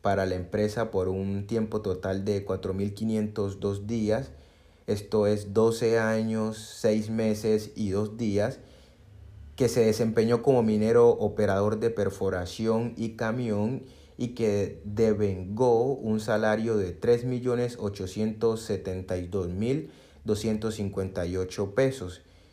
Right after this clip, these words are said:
que sumado el salario básico con el promedio de recargos y horas extra, tuvo una remuneración mensual de siete millones ochocientos sesenta y siete mil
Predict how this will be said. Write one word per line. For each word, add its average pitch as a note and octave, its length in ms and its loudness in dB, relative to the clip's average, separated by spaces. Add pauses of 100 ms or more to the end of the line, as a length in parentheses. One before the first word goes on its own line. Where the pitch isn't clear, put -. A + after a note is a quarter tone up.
(380)
que A2+ 120 0
sumado B2 760 4
el G#2 160 -4
salario G#2+ 540 0
básico G#2 580 0
con F#2+ 220 -4
el F#2 100 -4
promedio G2 640 -2
de F#2+ 120 -6
recargos F#2+ 840 -2
y F#2+ 160 -4
horas A2 320 2
extra, A2 500 -2
tuvo G2+ 200 -2
una G#2+ 180 0
remuneración G#2 760 -2
mensual G#2 540 -2
de F2+ 120 -6
siete A2 320 -2
millones A2 540 -2
ochocientos G2+ 680 -4
sesenta F2+ 440 -6
y F2+ 60 -6
siete F#2 380 -6
mil C3+ 340 -2